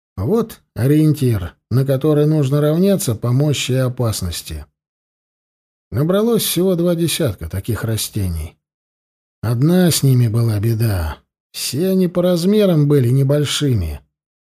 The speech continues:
А если в силу мутации становились большими, как тот экземпляр, что едва однажды меня не съел, то трансформировались в животную форму,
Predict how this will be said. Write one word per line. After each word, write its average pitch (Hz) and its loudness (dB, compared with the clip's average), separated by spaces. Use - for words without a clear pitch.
А 95 -8
если 165 0
в - -2
силу 175 2
мутации 165 0
становились 165 2
большими, 165 0
как 92 -10
тот 127 -2
экземпляр, 127 0
что - -6
едва 147 2
однажды 123 0
меня 139 2
не 131 2
съел, 131 -2
то 120 0
трансформировались 196 2
в 143 2
животную 202 2
форму, 135 -2